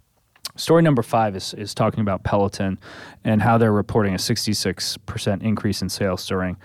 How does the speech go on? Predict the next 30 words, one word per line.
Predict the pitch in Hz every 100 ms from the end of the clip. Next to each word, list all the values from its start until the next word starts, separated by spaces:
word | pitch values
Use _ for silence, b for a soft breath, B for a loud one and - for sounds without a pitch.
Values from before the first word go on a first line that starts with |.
| B B B -
covid. | - 165 117 85 - - -
And | 131 127 120 113
this | 107 147
story | - 170 151
is | 120
actually | 104 117
not | 107 113 120 117 113 - -
about | 101 95 95 92 - B B B -
Peloton, | - 202 131 104 85 87 -
but, | 110 104 - - - -
you | 113
know, |
it's | 92 113 -
no | 143 156
surprise | 165 - 107 95 -
to | 95
me | 90
that | 90 87 B B -
the | -
at-home | 104 101 107 101
fitness, | 90 - 98 101 95 - -
uh, | - 92 92 90 - - -
tech | - - 107 - - B B B
has | - 98
jumped | - - 113 104 104
up | 95 -
and | 90
is | 85
booming. | - 95 87 80 - B B B -
Um, | 104 92 90 90 87